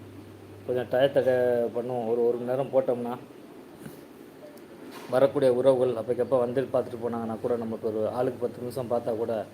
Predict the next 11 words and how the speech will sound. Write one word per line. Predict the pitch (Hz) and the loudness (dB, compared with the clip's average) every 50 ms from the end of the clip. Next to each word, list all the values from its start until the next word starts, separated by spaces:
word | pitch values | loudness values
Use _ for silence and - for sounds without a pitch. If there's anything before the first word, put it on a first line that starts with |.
| - - - - - - - - - - - - - - - - - | -16 -18 -18 -18 -20 -20 -20 -20 -18 -18 -18 -18 -18 -18 -16 -6 -4
லைன்ல | 127 123 127 127 123 123 | -2 -2 0 2 2 2
வந்தாங்கன்னா | 120 117 120 120 120 117 110 101 | 2 2 0 -2 0 -2 -2 -2
கூட | 117 117 117 | 0 0 0
ஒரு, | 110 117 113 113 110 110 | 0 0 0 0 -2 -2
நமக்கு | 110 107 107 101 110 | -4 -6 -6 -4 -4
ஒரு | 110 107 | -4 -4
வாட்ச் | 107 113 117 113 - | -2 -4 -4 -2 -2
ஹவர் | 120 113 110 | -2 -2 -2
ஆகும். | 107 104 101 107 110 107 - - - - - | -2 -4 -6 -8 -10 -12 -12 -16 -20 -14 -10
அதுக்காக | 113 110 - 110 107 110 107 | -10 -8 -6 -4 -4 -4 -4
தான். | 110 113 - - - | -6 -8 -10 -10 -14